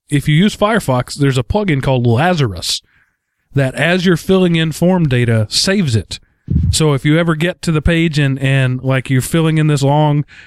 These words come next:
uh, job application or something like that, and something happens and you accidentally close the browser or hit the back button,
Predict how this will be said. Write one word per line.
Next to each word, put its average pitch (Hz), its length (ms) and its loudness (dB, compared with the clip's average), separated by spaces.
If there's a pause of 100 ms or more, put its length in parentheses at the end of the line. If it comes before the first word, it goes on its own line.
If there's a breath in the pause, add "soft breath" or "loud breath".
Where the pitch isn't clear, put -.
(140 loud breath)
uh, 117 180 2
job 139 380 -2
application 147 680 0
or 113 120 0
something 139 300 -2
like 131 160 -2
that, 147 280 -2 (520 soft breath)
and 131 420 0
something 147 320 -2
happens 147 480 0
and 123 120 2
you 120 260 2
accidentally 139 580 0
close 151 380 0
the 139 60 0
browser 143 440 2
or 110 240 -2
hit 139 240 -4
the 143 80 -2
back 139 300 -2
button, 160 380 0